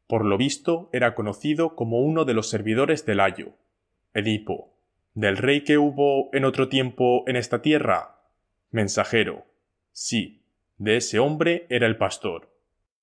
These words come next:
Edipo: ¿Está aún vivo ese tal como para poder verme? Mensajero,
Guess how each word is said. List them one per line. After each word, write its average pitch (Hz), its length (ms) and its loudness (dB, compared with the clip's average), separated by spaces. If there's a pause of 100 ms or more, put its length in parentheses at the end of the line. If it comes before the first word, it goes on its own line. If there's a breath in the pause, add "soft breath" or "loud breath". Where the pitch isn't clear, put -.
(160)
Edipo: 110 640 -4 (400)
¿Está 113 260 0
aún 147 220 0
vivo 123 460 2
ese 127 220 -2
tal 117 260 0
como 113 240 -4
para 107 240 2
poder 98 260 -2
verme? 131 580 -2 (320)
Mensajero, 104 720 -2